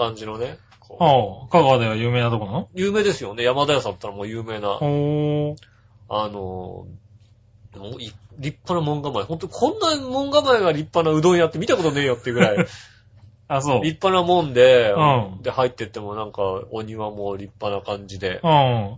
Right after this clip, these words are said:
Speaker 2: あ、もう、そういう雰囲気からもう、ちゃんとしてるんだ。
Speaker 1: そうそう、立派な感じのね、
Speaker 2: うん。
Speaker 1: お店でそこでいただきまして。
Speaker 2: うん。
Speaker 1: ね、いや、非常に美味しくいただきましたね。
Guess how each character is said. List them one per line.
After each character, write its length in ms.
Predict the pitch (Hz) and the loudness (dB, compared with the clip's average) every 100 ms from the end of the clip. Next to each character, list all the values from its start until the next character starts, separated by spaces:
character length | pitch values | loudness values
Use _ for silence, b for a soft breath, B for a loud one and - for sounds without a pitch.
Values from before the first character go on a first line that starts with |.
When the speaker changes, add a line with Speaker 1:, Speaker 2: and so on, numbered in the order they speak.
| - | 0
Speaker 2:
あ、 200 | 151 151 | 4 6
も 460 | 170 156 123 110 - | 6 6 4 0 -10
う、 40 | b b b b _ | b b b b _
そ 160 | - 196 | 0 2
う 40 | |
い 60 | 190 | 4
う 40 | |
雰 300 | 175 226 247 | 4 2 0
囲 20 | |
気 180 | 208 170 | -2 -6
か 140 | 170 196 | 2 6
ら 140 | 196 | 6
も 460 | 180 147 127 104 95 | 6 6 4 0 -6
う、 20 | |
ち 100 | - | -2
ゃ 60 | 139 | 0
ん 60 | 123 | 0
と 80 | |
し 60 | 120 | -2
て 80 | 120 | -2
る 100 | 113 | -2
ん 40 | |
だ。 80 | 95 | -4
Speaker 1:
そ 120 | 160 | -6
う 40 | 147 | -4
そ 100 | 131 | -4
う、 40 | |
立 120 | 127 - | -4 -6
派 160 | 143 | -4
な 80 | 131 | -2
感 200 | 123 120 | -2 -4
じ 100 | 117 | -6
の 100 | 117 | -6
ね、 80 | 131 | 0
Speaker 2:
う 40 | |
ん。 360 | 143 123 104 98 - - _ - | 2 2 -2 -8 -16 -20 _ -20
Speaker 1:
お 60 | |
店 280 | 107 101 104 | -16 -12 -10
で 120 | 95 | -10
そ 120 | - | -14
こ 140 | 104 104 | -10 -6
で 260 | 98 92 - | -4 -6 -10
い 80 | 117 | -14
た 100 | - | -12
だ 120 | 107 | -12
き 100 | 104 | -12
ま 160 | 98 92 | -14 -14
し 80 | |
て。 220 | - 101 - - 165 | -12 -14 -14 -10 -2
Speaker 2:
う 60 | |
ん。 240 | 147 104 90 - b b b - | 0 -2 -8 -20 b b b -12
Speaker 1:
ね、 240 | 113 113 | -8 -6
い 60 | 120 | -2
や、 120 | 117 | -2
非 160 | - 117 | -2 -8
常 100 | 117 | -8
に 60 | |
美 120 | 110 113 | -6 -8
味 60 | |
し 120 | - | -8
く 140 | - 110 | -12 -12
い 40 | |
た 100 | - | -10
だ 100 | 101 | -10
き 60 | 98 | -10
ま 140 | 98 | -14
し 100 | - | -16
た 60 | - | -18
ね。 260 | 123 131 | -16 -16